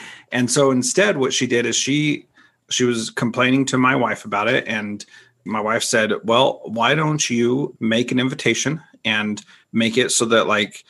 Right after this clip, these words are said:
it's clear what's happening, you know, and you can talk about ideas that you can do together and things like that."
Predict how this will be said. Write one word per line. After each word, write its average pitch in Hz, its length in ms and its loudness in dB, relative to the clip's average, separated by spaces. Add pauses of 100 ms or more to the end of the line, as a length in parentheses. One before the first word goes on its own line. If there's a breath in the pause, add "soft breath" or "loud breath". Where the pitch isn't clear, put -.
(220 soft breath)
it's 107 160 -2
clear 117 640 2
what's 117 220 0
happening, - 540 -6
you 117 160 -4
know, 101 280 -4 (280 loud breath)
and 107 120 0
you 110 120 0
can 123 140 -4
talk 117 240 -2
about 117 220 4
ideas 113 500 2
that 120 140 -4
you 113 100 -4
can 117 160 -6
do 113 140 2
together 113 380 -2
and 110 120 -8
things 113 200 -4
like 107 180 -2
that." 110 320 0